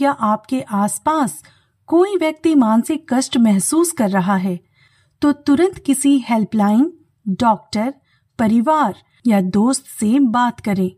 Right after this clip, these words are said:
मदद उपलब्ध है और आप अकेले नहीं हैं। हाँ,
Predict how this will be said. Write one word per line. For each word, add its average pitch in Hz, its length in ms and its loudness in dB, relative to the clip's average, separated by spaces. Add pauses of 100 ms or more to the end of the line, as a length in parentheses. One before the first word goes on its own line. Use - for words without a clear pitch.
(720)
मदद 311 320 4 (160)
उपलब्ध 233 500 -2
है 190 260 0 (460)
और 220 200 -2 (100)
आप 226 400 0 (340)
अकेले 220 480 -2
नहीं 247 440 4
हैं। 208 260 0 (760)
हाँ, 240 480 -2